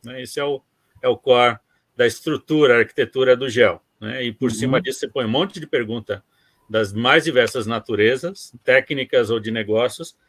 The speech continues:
Speaker 1: e essa plataforma ajuda a responder. Isso é o que a gente há um tempão vem trabalhando. Bom,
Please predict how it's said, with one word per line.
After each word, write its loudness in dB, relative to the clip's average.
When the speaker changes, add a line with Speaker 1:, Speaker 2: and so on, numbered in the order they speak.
Speaker 1:
e 2
essa 6
plataforma -4
ajuda -8
a -2
responder. -8
Isso -14
é -6
o -8
que 2
a 8
gente -2
há -2
um -12
tempão -4
vem -8
trabalhando. -2
Bom, -2